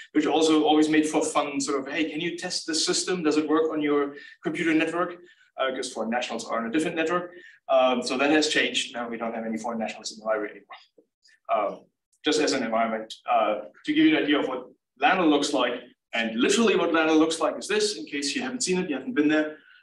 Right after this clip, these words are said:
Um, it's in the middle of nowhere, and that's by design, in New Mexico, high altitude desert,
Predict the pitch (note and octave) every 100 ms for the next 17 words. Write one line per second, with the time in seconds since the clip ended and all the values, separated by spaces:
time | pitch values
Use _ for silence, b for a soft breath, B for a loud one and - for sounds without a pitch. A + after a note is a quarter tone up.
0 | _ C3 B2+ B2+ B2+ B2 - C#3+ C#3+ E3+
1 | E3+ E3 F3 D#3+ C#3+ C3+ C#3 C#3+ C3 A#2+
2 | D3 C3+ C#3+ - G#2+ A2+ A#2+ C#3 D3+ C#3+
3 | - C#3 B2 B2 B2 C3+ C3+ C#3+ D3+ -
4 | A2+ A#2 A#2+